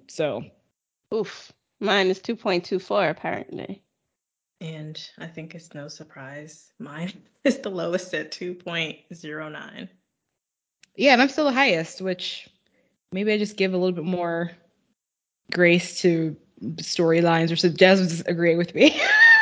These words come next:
Speaker 1: Okay, the next thing <laughs> is Jasmine and I, um, would like to change ratings for, for things. Brittany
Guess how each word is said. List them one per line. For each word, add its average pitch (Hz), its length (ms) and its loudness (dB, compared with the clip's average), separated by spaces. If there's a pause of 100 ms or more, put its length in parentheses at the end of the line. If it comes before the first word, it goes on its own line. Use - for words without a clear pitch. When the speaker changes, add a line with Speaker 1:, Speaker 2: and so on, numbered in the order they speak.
Speaker 1:
Okay, 302 480 8
the 247 60 -8
next 302 380 2
thing 285 280 2 (540)
<laughs> - 520 -18
is 269 400 2
Jasmine 311 360 0
and 240 100 -2
I, 190 480 0 (280)
um, 180 600 -4 (280)
would 196 180 -8
like 185 240 2
to 180 400 -4
change 294 420 4
ratings 185 520 0
for, 175 360 -6
for 185 120 -2
things. 175 500 -4
Brittany 190 580 0